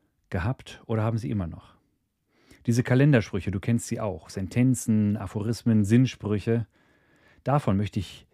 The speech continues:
immer wieder einige vorstellen und dir auch erklären, weshalb, warum genau dieser Spruch für mich eine besondere Bedeutung hat und welche Bedeutung das ist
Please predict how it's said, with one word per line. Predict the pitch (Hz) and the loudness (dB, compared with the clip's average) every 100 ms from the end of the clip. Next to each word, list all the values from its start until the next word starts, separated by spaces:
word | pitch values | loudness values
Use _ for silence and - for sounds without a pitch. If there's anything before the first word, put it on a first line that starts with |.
| _ | _
immer | 143 147 | 2 4
wieder | 123 117 | 4 0
einige | 110 113 104 | 0 2 0
vorstellen | 98 - 101 107 - 151 190 _ _ _ _ _ _ _ _ _ _ | -2 -6 -8 -8 -8 -8 -8 _ _ _ _ _ _ _ _ _ _
und | 123 117 117 117 - _ - | -2 2 4 4 0 _ -4
dir | 113 127 | -2 -2
auch | 113 | -2
erklären, | 120 135 143 135 95 90 85 _ _ - | -4 0 2 2 0 -4 -10 _ _ -2
weshalb, | 123 127 - 147 87 - | 0 0 -2 -2 -2 -6
warum | - 104 123 113 120 127 104 | -6 -2 -2 -2 0 0 2
genau | 104 110 127 | 0 0 -2
dieser | 120 113 107 | -2 -6 -8
Spruch | - 110 110 | -8 -10 -10
für | - 92 | -6 -2
mich | 90 117 - - | -2 -2 -6 -8
eine | 107 95 | -4 -2
besondere | 92 101 107 90 | 0 0 0 0
Bedeutung | 92 95 98 98 90 - _ _ _ | -2 -2 -2 -4 -6 -8 _ _ _
hat | 139 - - _ _ - _ | -6 -6 -12 _ _ -20 _
und | 107 98 95 | -6 -4 -2
welche | 107 139 135 | 0 0 -2
Bedeutung | 120 101 98 101 107 98 | -4 -2 -4 -4 -6 -8
das | 82 | -8
ist | - 117 - | -6 -8 -8